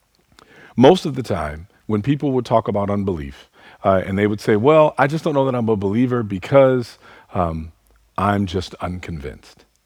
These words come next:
And while there are cases like that, it's interesting that whenever you see people who struggle or lack faith in the scriptures, it's not, it's not due to, uh, a, it's not a function of their inability,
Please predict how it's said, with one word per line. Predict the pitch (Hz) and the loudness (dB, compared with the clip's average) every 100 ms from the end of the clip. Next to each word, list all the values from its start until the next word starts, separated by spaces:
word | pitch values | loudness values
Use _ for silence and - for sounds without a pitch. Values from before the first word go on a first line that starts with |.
| _ _ _ _ _ _ - | _ _ _ _ _ _ 0
And | 123 | 4
while | 139 165 | 8 8
there | 151 151 | 6 2
are | 135 151 156 - _ _ _ | 2 0 -2 -8 _ _ _
cases | - 131 156 - 95 | -4 -2 0 -2 -4
like | 101 107 80 | -2 -2 -4
that, | 69 69 - _ _ _ _ _ _ _ | -12 -16 -20 _ _ _ _ _ _ _
it's | - 117 | -4 0
interesting | 190 - - 135 | 0 -2 -2 0
that | 117 | 0
whenever | 113 117 165 | 0 0 -2
you | 214 185 | -4 -6
see | 170 | -6
people | 151 151 139 135 | -6 -6 -4 -4
who | 117 101 107 | -2 -4 -6
struggle | - - 151 151 143 127 | -14 0 2 2 -2 -4
or | 113 | -2
lack | 101 110 - | 0 -2 -6
faith | - 123 110 | -6 -4 -4
in | 107 | -6
the | 87 | -10
scriptures, | - - 110 - - - _ - - - _ | -8 -8 -8 -10 -16 -18 _ -20 -20 -20 _
it's | - 143 139 | -2 -2 -2
not, | 196 - - | -4 -4 -4
it's | 139 127 | -4 0
not | 226 202 104 | -2 -2 0
due | 127 147 | 0 0
to, | 127 113 101 98 92 | -2 -4 -4 -4 -6
uh, | 95 90 - | -8 -8 -6
a, | 92 | -8
it's | 87 - 117 - | -8 -8 -8 -4
not | 190 | -2
a | 151 | -2
function | - 123 143 - 98 | -4 -6 -6 -6 -8
of | 80 92 90 | -6 -8 -6
their | 95 90 | -6 -6
inability, | - 120 131 120 123 123 120 120 | -4 -2 -2 -2 -2 -2 -2 -6